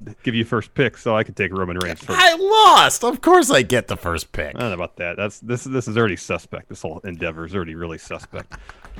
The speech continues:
Speaker 1: Well, if you're gonna take Roman, I'm gonna take Drew McIntyre.
Speaker 2: That's a smart move on your part.
Speaker 1: Whether he holds that W W E title or not, he might be taking on Tyson Fury. If he beats Tyson Fury, a real boxer, a heavyweight champion,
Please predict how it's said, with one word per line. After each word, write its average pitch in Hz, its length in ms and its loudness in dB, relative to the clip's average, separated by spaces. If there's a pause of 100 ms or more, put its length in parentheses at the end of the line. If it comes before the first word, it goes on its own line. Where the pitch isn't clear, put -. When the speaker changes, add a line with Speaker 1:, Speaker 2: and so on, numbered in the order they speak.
(340)
Speaker 1:
Well, 139 160 4
if 127 80 2
you're 226 100 8
gonna 247 140 10
take 170 260 4
Roman, 151 320 6
I'm 170 80 4
gonna 151 140 4
take 131 240 0
Drew 131 180 -2
McIntyre. 107 720 -2
Speaker 2:
That's - 200 -6
a 98 100 -4
smart 120 320 0
move 123 220 0
on 117 120 -2
your 147 160 -2
part. 117 480 0
Speaker 1:
Whether 135 320 2
he 131 120 0
holds 135 260 0
that 127 160 -2
W 127 160 0
W 120 100 -4
E - 40 -2
title 127 240 0
or 117 80 0
not, 120 280 0 (280)
he 135 160 -6
might 131 180 -2
be 127 100 -6
taking 131 400 -4
on 117 160 0
Tyson 120 400 -2
Fury. 123 400 2
If 113 80 -2
he 151 80 0
beats 120 220 -4
Tyson 120 340 0
Fury, 113 400 2
a 101 60 0
real 113 180 4
boxer, 98 460 0
a 90 40 -2
heavyweight 98 360 -2
champion, 117 420 -4